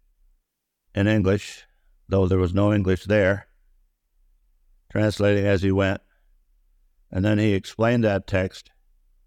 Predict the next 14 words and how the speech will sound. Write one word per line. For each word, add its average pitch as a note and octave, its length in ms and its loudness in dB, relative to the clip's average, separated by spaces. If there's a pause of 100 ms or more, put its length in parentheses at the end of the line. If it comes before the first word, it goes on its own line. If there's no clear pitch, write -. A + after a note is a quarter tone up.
(260)
very G#2 180 0
carefully, G2 540 -2 (760)
not G#2 320 -2
with F#2 240 -2
boring G#2+ 340 2
detail, F#2+ 680 -2 (920)
but F#2 200 0
clearly G#2 560 0 (420)
parsing G#2 600 -2 (200)
and F2+ 160 -4
explaining F#2+ 600 -2 (400)
what G#2 140 0
it A2 120 0
said. F2 400 -2